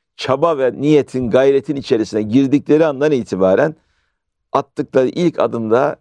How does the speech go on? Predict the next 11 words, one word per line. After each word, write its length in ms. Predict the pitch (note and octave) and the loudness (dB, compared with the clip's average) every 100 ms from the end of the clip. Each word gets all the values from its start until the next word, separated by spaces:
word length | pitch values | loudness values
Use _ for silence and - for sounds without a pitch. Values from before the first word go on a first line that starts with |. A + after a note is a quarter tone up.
| - | -6
böyle 160 | A2+ | -4
güzel 480 | A#2 A#2+ A#2 A#2+ B2 - | -4 -4 2 2 0 -6
muhitlerle 640 | - A2+ G2+ A#2+ G2+ G#2+ | -6 -6 -2 0 0 -2
karşılaşacaklar. 880 | - G2 G2 G2+ F#2 - F#2+ - C#3 - | -2 -4 -4 -6 -8 -6 -8 -6 -6 0
Oralara 400 | C3 D#3+ C#3 B2 | 2 4 2 0
girmek, 420 | B2+ A2 G2+ G#2 | -2 -4 -4 -2
oralarla 420 | - C3 B2 A#2+ A2 | 0 2 2 0 0
beraber 340 | A2 A2+ A#2+ | 2 2 0
olmak 300 | A#2 G2+ F#2 | 0 -2 -6
noktasında 600 | A#2 - F#2+ - G2 D3 - _ _ _ - | -6 -6 -10 -8 -4 -4 -6 _ _ _ -2
bir 240 | C#3+ - | -2 -2